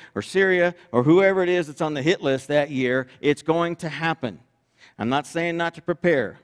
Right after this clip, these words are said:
It's what soldiers do. You get ready for war, and you do it during peacetime, right? By the time the war starts, it's too late to start kicking up and getting ready for war. So, it's going to happen. There will be earthquakes in various places. Have you seen those on the news in the last twenty years?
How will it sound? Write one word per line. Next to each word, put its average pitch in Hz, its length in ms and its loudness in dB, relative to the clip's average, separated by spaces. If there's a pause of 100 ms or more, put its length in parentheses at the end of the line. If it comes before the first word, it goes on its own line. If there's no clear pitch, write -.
(200)
It's - 80 -20
what 131 140 -8
soldiers 147 420 -2
do. 135 320 0
You 110 80 -16
get 135 160 -4
ready 156 220 2
for 156 180 -6
war, 131 400 0 (540)
and 110 100 -4
you 123 60 -2
do 143 100 2
it 143 100 0
during 135 280 -2
peacetime, 101 500 -4
right? 127 260 -6
By 123 120 -6
the 117 40 -6
time 143 200 -4
the 123 80 -2
war 143 180 2
starts, - 460 -4 (320)
it's - 140 -20 (100)
too 160 160 0
late 131 200 0
to - 60 -20
start 120 320 -4
kicking 123 300 -4
up 113 80 -6
and 104 80 -8
getting 110 180 -4
ready 117 140 -4
for 101 100 -14
war. 101 320 -6 (880)
So, 120 340 0 (240)
it's - 140 -12
going 156 240 0
to 143 80 0
happen. 127 420 -2 (420)
There 160 200 6
will 170 120 4
be 170 180 6
earthquakes 175 600 4
in 147 120 -2
various 151 420 2
places. 151 720 -2 (240)
Have 120 100 -4
you 117 60 -6
seen 170 260 -4
those 165 260 -2
on 151 200 -4
the 139 80 -4
news 147 320 0
in 147 60 -4
the 147 60 -2
last 147 200 -6
twenty 147 240 -6
years? 147 400 -4